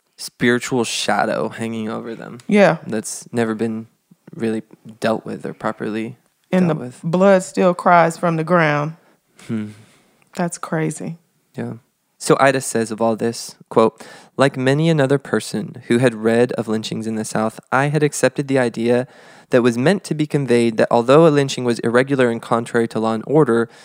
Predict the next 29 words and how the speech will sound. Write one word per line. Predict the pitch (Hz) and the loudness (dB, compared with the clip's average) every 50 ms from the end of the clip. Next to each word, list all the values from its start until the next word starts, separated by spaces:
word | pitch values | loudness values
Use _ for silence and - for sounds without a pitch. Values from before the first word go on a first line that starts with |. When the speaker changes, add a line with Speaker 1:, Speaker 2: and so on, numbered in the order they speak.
| - - _ _ _ _ - | -20 -20 _ _ _ _ -2
Speaker 1:
unreasoning | 120 120 127 143 170 175 185 175 180 170 160 - | 0 0 2 2 4 4 4 4 4 4 2 2
anger | - 127 131 131 127 131 127 | 0 0 2 2 4 4 4
over | 120 113 110 | 4 2 0
the | 113 | -4
terrible | 110 - 123 123 120 117 113 | -2 0 2 2 2 0 -2
crime | - - 113 113 113 | -2 -2 -2 -2 -4
of | 107 113 | 0 2
rape | 135 135 120 113 - - - | 2 4 2 2 -2 -8 -6
led | 117 113 113 117 113 117 117 113 - | -2 0 2 2 2 0 -2 -6 -6
to | - - 110 104 | -2 -2 -2 0
the | 98 107 | 0 0
lynching, | 113 135 139 127 - - 67 - - - _ _ _ _ _ - | 2 0 0 0 -4 -6 -8 -10 -14 -16 _ _ _ _ _ 0
that | 117 127 113 - - _ _ | 2 2 2 0 -4 _ _
perhaps | - 131 - - 165 170 185 - - - | -12 -8 -2 0 2 2 0 -2 -8 -8
the | 127 120 127 117 | 0 0 2 4
brute | 123 135 117 - - | 4 2 2 0 -2
deserved | 117 113 107 107 120 131 147 160 151 - | -4 -4 -4 0 2 4 4 4 2 0
the | - | -4
death | 107 - 117 113 - - | -2 0 -2 -2 -2 -4
anyhow, | - 143 156 131 117 117 110 107 110 120 - - - - - - - - | -2 -2 -2 -2 -2 -2 -2 -2 -2 -4 -6 -12 -20 -20 -20 -20 -8 -2
and | - 139 139 | 0 2 2
the | 139 | 4
mob | 135 131 131 131 | 4 4 4 2
was | 127 117 | 0 -2
justified | - - 113 117 - - 110 - 110 113 110 | 0 -2 -2 -2 -2 -4 -4 -2 -2 -2 -2
in | 110 | -4
taking | 107 - 104 - - 104 | -8 -10 -10 -10 -10 -12
his | 110 110 - 107 | -12 -6 0 0
life. | 107 - - - - _ | 0 0 0 -6 -14 _